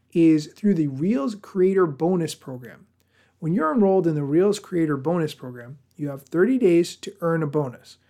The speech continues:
You earn money based on the performance of your Reels, but the amount that you get per view of the Reel will change as Instagram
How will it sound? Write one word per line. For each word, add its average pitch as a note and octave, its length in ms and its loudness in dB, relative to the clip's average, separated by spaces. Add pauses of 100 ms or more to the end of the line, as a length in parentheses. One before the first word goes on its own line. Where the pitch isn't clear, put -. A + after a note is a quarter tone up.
(300)
You E3+ 240 -6
earn C4+ 240 2
money G#3 240 2
based F#3 360 -2
on F#3 120 -2
the E3 100 -4
performance F#3+ 640 -2
of E3+ 180 -8
your D#3+ 160 0
Reels, D3 640 -4 (540)
but - 340 2 (120)
the E3+ 100 -4
amount E3+ 420 0
that G#3+ 120 -2
you F3+ 100 0
get D#3+ 320 0
per B3 280 0
view G3+ 400 2
of D3+ 160 -4
the D3+ 80 0
Reel E3 320 0
will D3+ 200 -2
change F3 440 -2 (280)
as F#3 180 2
Instagram F#3 640 0